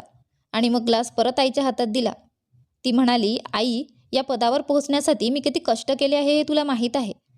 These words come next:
मी रात्रंदिवस अभ्यास केला आहे आणि सध्या मी फक्त एका प्रशिक्षणार्थी डॉक्टर आहे. मी माझ्या वरिष्ठ डॉक्टरांसोबत खूप काही शिकत आहे.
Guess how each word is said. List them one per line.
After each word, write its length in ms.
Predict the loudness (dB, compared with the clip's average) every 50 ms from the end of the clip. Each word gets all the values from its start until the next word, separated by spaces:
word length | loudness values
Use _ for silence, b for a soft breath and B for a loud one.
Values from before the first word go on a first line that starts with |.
| _ _ _ _ -4
मी 80 | 0 0
रात्रंदिवस 640 | 0 0 -2 -4 -4 -4 -2 -2 0 0 0 0 0
अभ्यास 300 | 0 0 0 -2 -2 0
केला 220 | 0 0 2 2
आहे 220 | 0 0 -2 -6 -8 -10 _ _ _ _ _ _ _ -6
आणि 160 | -4 -4 0
सध्या 340 | 0 0 0 2 0 0 0
मी 180 | 2 0 0
फक्त 300 | 0 0 -2 -2 0 0
एका 180 | 0 2 2 0
प्रशिक्षणार्थी 720 | 0 0 -2 -2 -4 -6 -4 -2 0 2 2 2 2 0
डॉक्टर 360 | 0 0 -2 -2 -2 0 0
आहे. 200 | 0 0 -2 -6 -10 _ _ _ _ _ _ _ _ _ _
मी 120 | -2 0
माझ्या 280 | 0 2 2 2 0 0
वरिष्ठ 300 | 0 -2 -2 -2 -2 -2
डॉक्टरांसोबत 680 | 0 0 0 0 0 0 0 0 2 2 0 2 2 0 0 0
खूप 220 | -2 -2 0 2
काही 160 | 0 0 0
शिकत 320 | 0 -2 -2 -2 -2 -2 0
आहे. 180 | -2 -4 -6